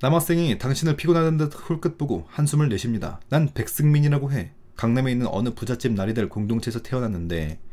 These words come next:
거기가 마적대한테 초토화된 후로 왔다 갔다 이리저리 와리가리." 음, 그렇죠. 미친 로봇과 드론들에 대해 관심이 생겼고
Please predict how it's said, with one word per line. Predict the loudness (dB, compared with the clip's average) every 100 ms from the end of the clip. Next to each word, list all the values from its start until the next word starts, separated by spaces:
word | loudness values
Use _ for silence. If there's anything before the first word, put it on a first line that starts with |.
| -14 -16 -20 -20 -8
거기가 | 0 2 4 4
마적대한테 | 2 0 -2 -6 -16 -2 2 2 2 0 -2
초토화된 | -4 -2 0 0 0
후로 | 0 -2 -2 -8 -18 -20 -20 -10
왔다 | -8 -4
갔다 | -4 -2 -6 -6 -18 -18 -20 -20 -20 _ -8 -2
이리저리 | 0 0 -4 -10 -18 -20 -14
와리가리." | -6 -2 -2 -2 -6 -14 -14 -16 -20 -20 -20 -20 -20 -20 -20 -20 -20 -20 -20 -20 -20 -20 -18 -10
음, | -10 -10 -18 -18
그렇죠. | -16 -14 -16 -18 -18 -18 -18 -18 -20 -20 -20 -20 -20 -20 -20 -16
미친 | -8 -8 -4 0
로봇과 | 0 0 -2 -4 -4
드론들에 | -4 -2 0 0 -2
대해 | -2 -4 -6
관심이 | -6 -6 -4 -4
생겼고 | -4 -6 -8 -12